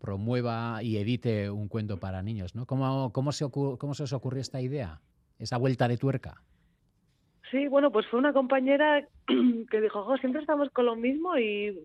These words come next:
Speaker 2: ¿por qué no cambiamos un poco?". La primera idea fue hacer un cómic realmente y es una idea que no está descartada, ¿eh? Probablemente la haremos más adelante también para como público un poco más mayor, a partir de ocho años y así. Pero esta vez fue como, "Jo,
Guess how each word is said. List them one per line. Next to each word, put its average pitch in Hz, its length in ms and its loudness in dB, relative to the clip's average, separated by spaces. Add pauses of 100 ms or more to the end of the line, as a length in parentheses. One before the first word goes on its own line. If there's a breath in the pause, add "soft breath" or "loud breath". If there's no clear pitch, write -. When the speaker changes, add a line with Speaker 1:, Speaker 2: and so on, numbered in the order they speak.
Speaker 2:
¿por 214 100 -6
qué 262 80 0
no 302 80 0
cambiamos 214 380 -4
un 185 100 -18
poco?". 185 220 0
La 170 80 2
primera 214 260 4
idea 285 280 4
fue 285 140 4
hacer 247 220 2
un 214 140 -2
cómic 180 400 -2
realmente 175 720 0
y 208 80 0
es 208 100 0
una 240 140 0
idea 247 180 4
que 240 100 -2
no 196 80 -2
está 190 200 -2
descartada, 156 640 -4
¿eh? 220 60 0
Probablemente 202 640 -2
la 190 100 -2
haremos 190 300 -6
más 196 160 -12
adelante 202 360 -2
también 202 280 -4
para 180 600 0
como 190 220 -8
público 202 320 -6
un 214 80 -8
poco 190 180 -4
más 180 160 -4
mayor, 170 280 -8
a - 20 -8
partir 165 280 -12
de 180 100 -4
ocho 180 240 -6
años 170 320 -8
y - 20 -10
así. 170 320 -10 (1040 loud breath)
Pero 208 240 4
esta 226 300 0
vez 254 240 2
fue 285 160 4
como, 185 480 -2
"Jo, - 280 2